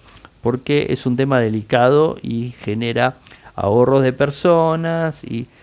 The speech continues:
y, y como es, a veces puede llegar a ser inversión, a veces puede llegar a ser ahorro,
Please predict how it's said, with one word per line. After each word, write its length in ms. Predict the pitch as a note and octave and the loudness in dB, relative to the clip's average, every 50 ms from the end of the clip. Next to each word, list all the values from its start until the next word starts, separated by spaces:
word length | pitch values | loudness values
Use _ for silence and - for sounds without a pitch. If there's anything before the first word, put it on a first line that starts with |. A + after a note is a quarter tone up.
| - _ _ - | -20 _ _ -12
y, 280 | - - - - - B2 | -10 -8 -8 -6 -8 -8
y 20 | |
como 300 | A#2+ A#2 A#2 A2+ A#2+ C3 | -4 -4 -2 0 0 0
es, 220 | C#3 C#3 - - - _ _ | 0 -2 -4 -10 -12 _ _
a 140 | - A#2 A2 | -8 -6 -4
veces 340 | A2 A2 B2 B2 - - G#2+ | -2 -2 -2 -2 -2 -4 -6
puede 220 | - - A#2 A2 | -4 -2 -2 -2
llegar 220 | G2+ A2 G#2+ G#2+ G#2+ | -2 -2 -2 0 0
a 80 | G#2 | 0
ser 180 | G#2 - A#2 A2 | -2 -2 -4 -2
inversión, 720 | A2+ A2 A2 A2+ A2+ A#2+ - - - G3 F#3 F#3 E3+ C#3+ | -2 -2 0 -2 -2 -2 -4 -2 0 2 2 2 0 -2
a 80 | C3 | -2
veces 240 | G#2+ A2 - - G#2+ | -4 -4 -4 -6 -8
puede 180 | - - G#2+ G#2 | -4 -4 -6 -4
llegar 240 | G#2 A2 A2+ A2+ A2 | -4 -4 -4 -2 -4
a 60 | A2 | -4
ser 200 | - - C#3 C#3 | -2 -2 -2 0
ahorro, 600 | D3 D#3 E3 E3 E3 D#3 D3+ D3 D3+ D#3 D3+ D#3 | 2 4 4 4 4 4 2 0 -2 -2 -2 -2